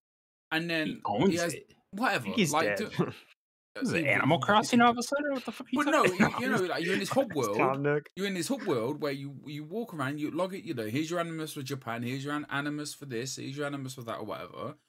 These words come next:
Speaker 1: Or it's just one animus, and you, you go to a hub, and you're like, "Oh, what world do you wanna travel in?"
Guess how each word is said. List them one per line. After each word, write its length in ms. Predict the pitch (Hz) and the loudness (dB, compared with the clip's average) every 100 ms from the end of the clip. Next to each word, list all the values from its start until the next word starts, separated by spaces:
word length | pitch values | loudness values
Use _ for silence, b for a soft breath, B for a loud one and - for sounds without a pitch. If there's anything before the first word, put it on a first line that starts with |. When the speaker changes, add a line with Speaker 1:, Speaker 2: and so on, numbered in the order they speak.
| _ - | _ 0
Speaker 1:
Or 160 | 175 | 2
it's 100 | 156 | 2
just 200 | 147 135 | 0 -4
one 220 | 139 156 | -2 -2
animus, 460 | 120 98 101 135 143 | -2 -4 -8 -8 -6
and 100 | 120 | -8
you, 180 | 117 123 127 | -8 -12 -10
you 200 | 131 127 | -10 -6
go 160 | 127 | -8
to 140 | 131 135 | -6 -6
a 60 | 113 | -4
hub, 240 | 117 131 | -4 -4
and 80 | 120 | -6
you're 80 | 110 | -4
like, 80 | 101 | -2
"Oh, 120 | 117 | -4
what 240 | 107 117 117 | -4 -6 -6
world 200 | 120 117 | -6 -6
do 60 | |
you 60 | 113 | -8
wanna 120 | 113 | -8
travel 340 | - 123 - 95 | -4 -6 -6 -16
in?" 300 | - 139 | -12 -12